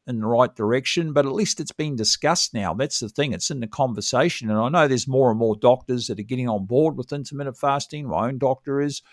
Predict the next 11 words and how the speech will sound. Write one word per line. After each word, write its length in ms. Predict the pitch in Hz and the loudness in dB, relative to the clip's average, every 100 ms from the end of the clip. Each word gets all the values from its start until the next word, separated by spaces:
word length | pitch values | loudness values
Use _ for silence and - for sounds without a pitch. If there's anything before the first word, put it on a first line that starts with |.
| _ _ _ | _ _ _
All 160 | - 110 | -8 -6
the 60 | 101 | 2
doctors 500 | 127 127 - 127 131 | 4 4 2 -2 -2
in 140 | 117 | -2
their 160 | 117 110 | -2 0
medical 400 | 127 147 147 131 | 0 0 0 2
practice 480 | 139 135 147 - | 0 0 -4 -6
now 200 | 127 131 | -4 -2
talk 320 | 127 - 143 139 | -2 0 -2 0
about 300 | 139 139 147 | 2 4 4
it, 160 | 139 | 0